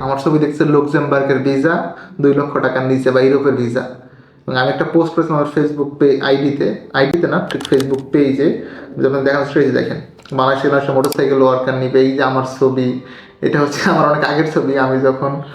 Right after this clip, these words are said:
সৌদি আরব অথবা চায়না যাই তখনকার ছবি। এই যে আরেকটা গ্রুপের ছবি, তারপরে আরও একটা আছে। তো এই যে প্রতারণা, এটা নিয়ে একটু কথা বলবো। বিশেষ করে আমাকে যারা ফলো করেন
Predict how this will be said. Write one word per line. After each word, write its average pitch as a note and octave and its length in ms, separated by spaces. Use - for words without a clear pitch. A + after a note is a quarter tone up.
সৌদি D3 280
আরব D#3+ 80
অথবা D3+ 180
চায়না C#3 300
যাই C#3+ 160
তখনকার C3+ 300
ছবি। D3 460
এই C3+ 100
যে C3 80
আরেকটা C3 300
গ্রুপের C3+ 320
ছবি, C3+ 480
তারপরে C3 340
আরও C3 200
একটা - 280
আছে। - 300
তো C#3+ 220
এই F3+ 260
যে G3 80
প্রতারণা, F3+ 500
এটা - 140
নিয়ে D#3 140
একটু D3+ 140
কথা D#3 180
বলবো। D3 680
বিশেষ C#3+ 220
করে D#3+ 100
আমাকে D#3+ 260
যারা E3 140
ফলো D#3+ 300
করেন C3 300